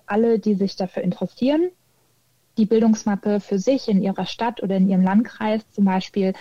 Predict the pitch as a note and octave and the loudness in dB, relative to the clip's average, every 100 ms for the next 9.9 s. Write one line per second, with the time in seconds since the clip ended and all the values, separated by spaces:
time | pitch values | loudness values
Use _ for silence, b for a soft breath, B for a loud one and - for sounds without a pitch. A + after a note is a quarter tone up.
0 | B B - F#3 F3+ F#3 - C4+ - B3 | B B -4 -2 -2 -4 -4 -4 -4 -4
1 | A#3 - A#3 A3+ A3 G#3+ F#3+ F#3+ F#3+ F#3 | -4 -2 2 4 6 4 2 2 2 2
2 | - F#3+ G3 F#3+ F3+ F3 - A#3 D#4 - | 0 -2 -2 -4 -4 -4 -4 -4 -4 -4
3 | C4 - A#3+ A#3 B B B - G3 F#3 | -8 -2 0 0 B B B -2 0 2
4 | A#3 A3 - G#3+ G#3+ G3+ G3 G3+ - - | 2 0 0 4 6 6 4 0 -4 -10
5 | - - A#3+ B3 A#3 - B B - G#3 | -6 -2 2 2 0 -6 B B -2 4
6 | G3 G3 - G3+ G3 - A#3+ B3 B3 A3 | 6 4 2 -2 -2 -6 -4 -4 -4 -2
7 | A3 A3 G3+ F#3+ F#3 F3 F3+ F#3 F#3+ F#3 | 0 0 2 4 4 2 0 0 -2 -2
8 | F#3 F#3 F3 - G3 - A3 - _ G3+ | -2 -4 -6 -8 -8 -8 -8 -12 _ -2
9 | G3+ G3 B B _ F#3 F3+ F3 F3 | -2 -4 B B _ -2 2 4 2